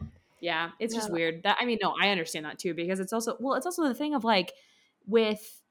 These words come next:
Speaker 1: there's so much negative behavior or negative relationships that people put up with or think are okay because the person is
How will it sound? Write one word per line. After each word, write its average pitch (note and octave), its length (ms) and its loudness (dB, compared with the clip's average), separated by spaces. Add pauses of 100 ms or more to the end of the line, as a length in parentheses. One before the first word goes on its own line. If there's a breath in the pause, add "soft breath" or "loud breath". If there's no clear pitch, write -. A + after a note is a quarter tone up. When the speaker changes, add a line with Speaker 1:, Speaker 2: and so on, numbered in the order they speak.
(760)
Speaker 1:
there's A3 340 6
so C4 280 2
much B3+ 360 2
negative F#3 640 4
behavior F#3+ 840 2
or F3+ 680 4
negative F3+ 840 2
relationships F3+ 680 -2
that - 120 -4
people F3 520 0 (380 soft breath)
put G3 280 2
up - 220 4
with A#3 320 4
or F#3+ 160 2
think F#3+ 320 -2
are F3+ 220 4
okay F3+ 520 2
because F#3 340 0
the F3 80 -4
person E3+ 300 -4
is F3+ 100 -4